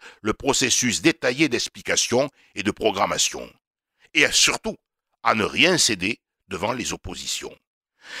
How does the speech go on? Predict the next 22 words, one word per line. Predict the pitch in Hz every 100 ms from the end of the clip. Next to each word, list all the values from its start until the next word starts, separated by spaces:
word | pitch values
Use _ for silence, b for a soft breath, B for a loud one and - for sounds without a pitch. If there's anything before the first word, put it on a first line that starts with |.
| B
Sans | - 175 165
cette | 220 -
réflexion | 104 151 - 131 - 139
de | 127
fond | 113 - 104 82 B B
sur | - 131
le | 123
financement | 170 165 151 135 139 135 120
de | 98
l'État | 90 - 95
social | - 104 - 107 90 b b _
dans | 90
la | 92
France | - 123 139 117 78
du | 78
vingt | 107 107
et | 104
unième | 85 80 90
siècle, | - 139 147 - 139 B B B
nous | 185
serons | 160 185 165 165
toujours | - 170 151 180 196